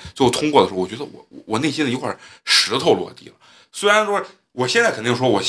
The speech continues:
内心是变轻松了，因为我应聘上这个工作，但是从我最深层内心来讲，我就觉得我以后肯定不敢于尝试任何东西了，我不会再换行业了，我不会再有任何新的尝试了。这就是我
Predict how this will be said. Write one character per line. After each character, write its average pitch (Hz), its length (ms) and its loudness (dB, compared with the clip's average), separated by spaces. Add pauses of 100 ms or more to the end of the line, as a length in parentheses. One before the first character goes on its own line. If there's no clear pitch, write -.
内 147 140 2
心 131 200 0
是 131 100 -2
变 113 220 2
轻 120 180 -2
松 123 140 -2
了， 92 100 0
因 113 80 -2
为 131 80 4
我 110 100 4
应 131 140 0
聘 131 160 2
上 87 160 0
这 - 60 -14
个 - 60 -20
工 - 180 -20
作， 82 160 -14 (260)
但 185 180 4
是 165 240 0 (540)
从 202 180 -2
我 135 120 4
最 180 120 0
深 214 260 2
层 107 200 -4
内 95 100 -6
心 92 120 -12
来 85 140 -12
讲， - 260 -10
我 90 100 -6
就 107 80 -4
觉 113 140 -2
得 110 180 -2 (920)
我 113 200 4
以 98 140 -2
后 117 160 0
肯 - 180 -6
定 98 100 -6
不 101 100 -8
敢 87 140 -14
于 87 140 -8
尝 90 220 -12
试 - 140 -12
任 95 100 -2
何 - 140 -18
东 - 160 -20
西 - 100 -20
了， - 80 -20 (320)
我 110 160 6
不 110 160 -2
会 123 140 2
再 123 160 4
换 - 180 -2
行 - 240 -18
业 - 80 -20
了， - 60 -20 (100)
我 - 60 -20
不 - 160 -14
会 120 120 2
再 123 140 2
有 90 240 0 (200)
任 98 120 -8
何 104 80 0
新 117 180 4
的 95 120 -2
尝 - 200 -18
试 - 140 -12
了。 - 60 -20 (240)
这 175 100 2
就 156 100 0
是 123 120 -8
我 - 200 -8